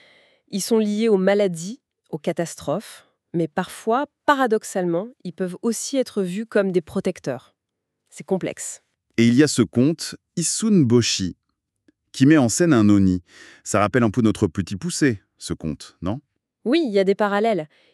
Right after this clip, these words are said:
Speaker 1: Isun Boshi, c'est un héros minuscule. Le garçon d'un pouce, littéralement.
Speaker 2: Pas plus grand qu'un pouce.
Speaker 1: Voilà. Et il est armé d'une simple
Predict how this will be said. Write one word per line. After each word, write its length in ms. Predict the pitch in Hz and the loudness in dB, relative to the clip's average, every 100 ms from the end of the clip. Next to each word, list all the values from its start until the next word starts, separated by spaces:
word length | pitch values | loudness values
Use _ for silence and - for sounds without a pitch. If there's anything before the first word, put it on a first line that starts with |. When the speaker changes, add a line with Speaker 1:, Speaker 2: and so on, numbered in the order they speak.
| _ | _
Speaker 1:
Isun 360 | 220 - 262 226 | -6 -4 -2 0
Boshi, 420 | 214 196 - 302 | 0 -2 -2 -4
c'est 280 | - 196 190 | -2 -2 0
un 300 | 180 175 175 - | 0 0 0 0
héros 340 | 214 240 269 | 2 2 2
minuscule. 760 | 220 226 240 220 - - 151 135 - _ _ _ - | 0 0 0 -2 -6 -8 -6 -8 -14 _ _ _ -4
Le 160 | 180 | -2
garçon 500 | 190 208 220 - 302 | 2 0 0 -2 0
d'un 200 | 269 233 226 | 4 4 2
pouce, 460 | - 208 185 - | -2 -6 -6 -8
littéralement. 640 | 135 165 185 170 165 139 123 | -8 -6 -4 -2 -2 -2 2
Speaker 2:
Pas 160 | 131 | 2
plus 160 | 120 156 | 6 4
grand 160 | 160 | 4
qu'un 180 | 170 156 | 4 4
pouce. 380 | 120 120 - - - | 4 0 -2 -10 -12
Speaker 1:
Voilà. 420 | 170 185 170 131 - _ - - - | -2 0 2 -2 -8 _ -20 -20 -2
Et 340 | 190 190 185 - | 0 2 2 0
il 120 | 196 | 0
est 160 | 196 233 | 2 2
armé 260 | 226 262 | 2 0
d'une 160 | 214 202 | -2 -4
simple 440 | - 247 214 190 | 0 -2 0 -4